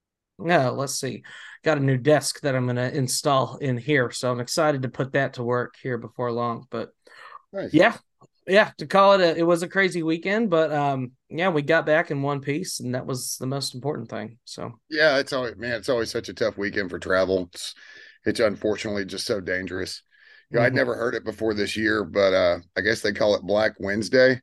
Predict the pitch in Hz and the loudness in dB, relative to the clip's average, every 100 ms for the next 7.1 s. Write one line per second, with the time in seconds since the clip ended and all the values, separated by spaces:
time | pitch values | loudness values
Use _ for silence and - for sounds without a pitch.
0 | _ _ - 127 127 120 113 - 113 110 | _ _ -6 -2 0 0 -2 -2 -2 0
1 | 104 - 104 107 104 98 95 104 110 95 | -2 -2 -2 0 0 -2 -4 -2 -2 -2
2 | 98 98 104 87 104 104 98 98 95 101 | -2 0 -2 -2 0 2 4 6 6 4
3 | - 101 98 90 101 95 98 98 98 92 | 0 -4 -4 -4 -4 -2 -2 2 2 2
4 | 90 90 101 95 _ _ _ _ _ 135 | 2 2 0 -4 _ _ _ _ _ -2
5 | 123 120 - 143 147 135 - 143 131 139 | -2 -2 0 0 2 0 2 4 4 2
6 | 147 139 135 120 123 123 123 127 127 123 | 2 0 0 0 0 0 0 0 0 -2
7 | - | -8